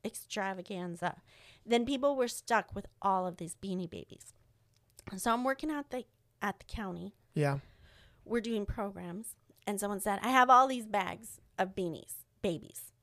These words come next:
Speaker 1: I have bags and bags and bags of 'em. Can you guys use 'em?" And we're like, "Well, you, maybe we'll use 'em for prizes or something for the
Speaker 2: Yeah.
Speaker 1: kids. So bring 'em on down." So we had 'em stuck in this,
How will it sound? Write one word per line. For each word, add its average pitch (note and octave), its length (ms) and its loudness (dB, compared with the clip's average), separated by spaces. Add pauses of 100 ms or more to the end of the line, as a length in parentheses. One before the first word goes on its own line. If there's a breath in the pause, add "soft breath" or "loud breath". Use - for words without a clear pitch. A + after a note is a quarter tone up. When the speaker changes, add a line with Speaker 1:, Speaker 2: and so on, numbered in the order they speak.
Speaker 1:
I A3 80 0
have G3 180 4
bags F#3 300 4
and G#3 80 -8
bags F#3 220 -4
and F#3 100 -10
bags D#3+ 240 -8
of D#3+ 120 -6
'em. E3 120 -6
Can G3+ 160 -4
you A3 80 -2
guys G3 240 0
use F3 160 -6
'em?" - 180 -14
And G3 100 -4
we're G3+ 100 0
like, G#3 200 2
"Well, E4+ 320 6
you, D#4 160 -4
maybe F#4 240 2
we'll G4 160 2
use C4+ 240 -2
'em A#3 60 -4
for A3 140 -4
prizes F#3+ 600 -2
or E3+ 60 -6
something F3+ 340 -6
for F3 140 -4
the F3+ 60 2
Speaker 2:
Yeah. - 100 -2
Speaker 1:
kids. E3 240 0 (220 loud breath)
So B3 160 0
bring C#4+ 280 0
'em D#4 120 2
on C#4+ 180 2
down." F3+ 340 -2
So - 120 -2
we C4 100 0
had D#4+ 240 -2
'em F#4 120 2
stuck A3+ 420 -2 (100)
in G3+ 220 -6
this, F#3 360 -6